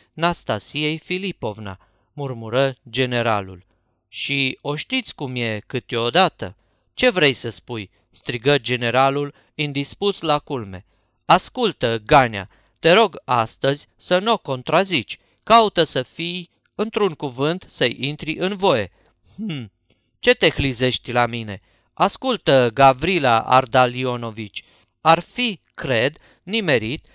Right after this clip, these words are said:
ba chiar foarte nimerit momentul să ne întrebăm,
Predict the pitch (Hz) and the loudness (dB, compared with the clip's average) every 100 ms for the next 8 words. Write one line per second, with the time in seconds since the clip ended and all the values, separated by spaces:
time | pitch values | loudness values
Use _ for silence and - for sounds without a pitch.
0 | _ - 143 - 147 131 131 _ - 233 | _ 4 4 4 4 4 2 _ 4 4
1 | - 127 120 113 113 151 - 139 135 143 | 2 -6 -4 -4 -2 -4 -6 -6 -2 0
2 | 175 - 202 190 - - 185 180 139 151 | -2 -2 -4 -6 -10 -2 0 0 -2 -4
3 | 147 165 202 185 113 | -6 -2 2 4 2